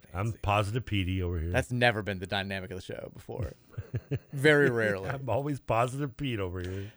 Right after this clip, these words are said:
Speaker 2: Texas says the twenty twenty-two season with the player development test and twenty twenty-three class could make or break K P here at Louisville. The good thing, and I, I feel like, again, this, it, it sounds like you're moving the goalpost back, and maybe it is a little bit, but it also sounds like kind of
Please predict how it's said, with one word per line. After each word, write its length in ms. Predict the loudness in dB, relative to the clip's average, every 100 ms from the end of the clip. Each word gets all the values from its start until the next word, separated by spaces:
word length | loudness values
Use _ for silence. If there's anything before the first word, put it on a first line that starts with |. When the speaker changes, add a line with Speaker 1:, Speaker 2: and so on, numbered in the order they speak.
| _
Speaker 2:
Texas 240 | 2 4 4
says 60 |
the 100 | 0
twenty 260 | 2 2 4
twenty-two 340 | 4 2 2
season 360 | 2 4 4 2
with 80 | -2
the 80 | 0
player 220 | 4 4
development 400 | 6 2 2 -2
test 300 | 2 2 2
and 100 | -8
twenty 220 | -6 -4 -2
twenty-three 320 | -2 -2 -2
class 300 | 2 0 0
could 220 | -2 -2
make 200 | 2 0
or 60 | 0
break 220 | 0 -2
K 160 | 0 -2
P 220 | -2 -4
here 120 | -2
at 100 | -4
Louisville. 280 | -6 -8 -8 _ -20 -20 _
The 120 | 0
good 220 | 2 2
thing, 200 | 2 0
and 320 | 0 -2 -4 -4
I, 100 | -8 -2
I 80 | -2
feel 160 | 4
like, 140 | 6 6
again, 420 | 0 0 0 0
this, 260 | -4 -8 -20
it, 200 | -12 -12 -10
it 140 | -12
sounds 360 | 2 6 6 6
like 120 | 4
you're 100 | 4
moving 220 | 4 2
the 60 | 0
goalpost 460 | 0 0 0 -2 0
back, 240 | -2 0
and 60 | 0
maybe 200 | 0 0
it 60 |
is 120 | -2
a 40 | -4
little 180 | -8 -4
bit, 240 | 0 0 -4 -20 _
but 360 | 0 4 4 2 _ _ _
it 80 | 2
also 160 | 2 2
sounds 260 | -2 -2 -2
like 100 | -4
kind 120 |
of 60 | -4